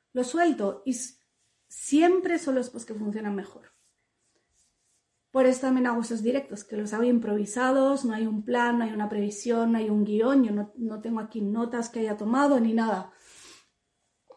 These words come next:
Pero sí sé que tengo algo que decir. Y tengo algo que decir porque ayer, ayer pasó algo que me... Ayer pasé una mala tarde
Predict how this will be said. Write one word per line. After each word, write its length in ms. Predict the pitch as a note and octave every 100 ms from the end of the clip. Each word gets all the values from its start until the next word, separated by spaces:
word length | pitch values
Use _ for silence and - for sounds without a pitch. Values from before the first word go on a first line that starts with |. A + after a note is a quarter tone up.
| _ _ _ - _ A3+
Pero 220 | C4+ C4
sí 160 | C#4
sé 180 | C#4+ D#4+
que 120 | D4+
tengo 260 | - B3 A#3+
algo 240 | A#3 A3+
que 80 | A3
decir. 540 | G#3 F#3+ - F#3+ - _ _ _ _ _ _
Y 220 | C4 G#3+
tengo 440 | B3+ C#4 D4+ - -
algo 240 | C4 C#4
que 80 | D4+
decir 440 | D4 C#4 C#4 C4
porque 600 | B3+ A3+ A3 G#3+ G#3 - - _ _ _
ayer, 500 | A#3 A3+ B3+ C4+ C#4 A#3+
ayer 340 | A#3 B3 C4
pasó 300 | C4+ C4 C4
algo 280 | B3 B3+ C4
que 140 | A#3
me... 640 | A3 G#3 G#3 G3+ G3+ G3+ G3 _ _ _ _ _ _ _ _ _ _ _ _ _ _ _
Ayer 500 | A#3 A#3 C#4+ D4+ -
pasé 260 | B3+ A3+ A#3
una 380 | - A#3+ G#3 G#3
mala 340 | G#3+ B3+ D4
tarde 500 | C#4 B3 C#4 F4 -